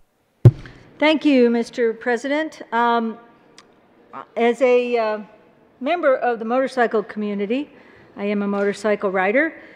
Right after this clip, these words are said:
I rise in support of this tribute. Women riders are increasing in number each year, and there are also about a dozen people in this Capitol who ride motorcycles as well.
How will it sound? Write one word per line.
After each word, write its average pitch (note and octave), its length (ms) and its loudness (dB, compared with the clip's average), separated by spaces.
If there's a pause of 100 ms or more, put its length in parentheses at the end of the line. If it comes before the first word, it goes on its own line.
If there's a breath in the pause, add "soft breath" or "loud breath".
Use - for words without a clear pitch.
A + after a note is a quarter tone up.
(300 loud breath)
I A3 120 4
rise B3+ 220 6
in C4+ 120 2
support A#3+ 480 2
of A3 120 2
this G#3+ 220 -6
tribute. G#3 420 -2 (580)
Women A#3+ 320 2
riders C#4+ 540 4
are B3 220 4
increasing B3 880 -2
in G#3+ 240 -4
number G#3+ 340 0
each G3 320 -8
year, B3+ 420 0 (440 loud breath)
and G#3+ 160 0
there G#3+ 160 4
are - 120 2
also B3+ 580 6
about G#3+ 280 2
a G#3+ 80 4
dozen B3+ 720 2 (160)
people A3+ 600 0 (880)
in B3 300 4
this B3 460 2 (340)
Capitol A3 480 -2 (560 soft breath)
who A3 260 6
ride G#3 320 4
motorcycles G3 680 -4
as F#3+ 160 -4
well. F3 360 -4